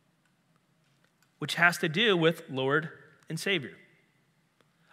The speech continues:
A lot of times these things operate, like I said about, like, like Hebrew words, there's kinda two sides of the door.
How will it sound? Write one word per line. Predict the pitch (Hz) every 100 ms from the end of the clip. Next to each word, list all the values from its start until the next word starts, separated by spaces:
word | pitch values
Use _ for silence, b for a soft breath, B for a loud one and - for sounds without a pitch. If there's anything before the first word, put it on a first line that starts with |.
| -
A | 151
lot | 180
of | 196
times | 190 170 147
these | 151
things | 185 170 151
operate, | 165 175 160 139 135
like | 131 147
I |
said | 139 151
about, | 135 135 139
like, | 143 - - -
like | 156 156
Hebrew | 190 170 175
words, | 143 160 143 127 - B B
there's | 143
kinda | - 180 139
two | - 180
sides | - 165 160
of | 147
the | 139
door. | 131 170 131